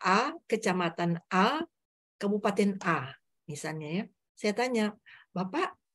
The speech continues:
Bapak dari mana?" "Desa A?" "Bukan. Saya di desa C." "Oh, kecamatan apa?" "Kecamatan A?" "Bukan, saya di kecamatan B." "Oh ya,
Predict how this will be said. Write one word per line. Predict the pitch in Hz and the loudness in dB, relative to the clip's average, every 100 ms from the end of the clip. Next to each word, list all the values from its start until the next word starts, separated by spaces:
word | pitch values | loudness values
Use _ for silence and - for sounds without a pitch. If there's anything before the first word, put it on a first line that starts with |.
| _ _ _ _ _ | _ _ _ _ _
Bapak | 185 185 339 220 | -2 0 -2 0
dari | 208 202 208 208 | 2 4 4 4
mana?" | 240 285 208 208 214 220 - _ | 2 0 0 0 -2 -6 -14 _
"Desa | 190 196 208 - | 0 2 0 -2
A?" | 269 285 | -2 -4
"Bukan. | 208 285 - 214 208 202 214 _ _ _ | -8 -8 -8 -4 -2 -2 -4 _ _ _
Saya | - 254 269 | -6 -2 0
di | 220 | 4
desa | 208 214 220 180 - | 4 4 2 0 -2
C." | 220 202 180 185 - _ _ _ _ _ _ _ _ _ _ - | 2 4 2 -2 -12 _ _ _ _ _ _ _ _ _ _ -8
"Oh, | 240 262 262 262 254 | -6 -6 -6 -8 -8
kecamatan | 220 240 226 226 240 294 | 0 2 2 0 -4 -2
apa?" | 220 214 | -2 0
"Kecamatan | 220 214 202 202 196 226 | 0 2 2 2 2 2
A?" | 285 330 - - _ | -2 -4 -12 -20 _
"Bukan, | 262 294 262 240 247 247 | -8 -4 0 2 0 0
saya | 240 247 | 4 4
di | 233 | 4
kecamatan | 220 208 202 208 208 190 | 2 4 4 6 6 8
B." | 185 180 185 - - _ _ _ _ _ _ _ _ _ 170 | 8 6 0 -8 -16 _ _ _ _ _ _ _ _ _ 0
"Oh | 170 | 2
ya, | 170 285 | 2 0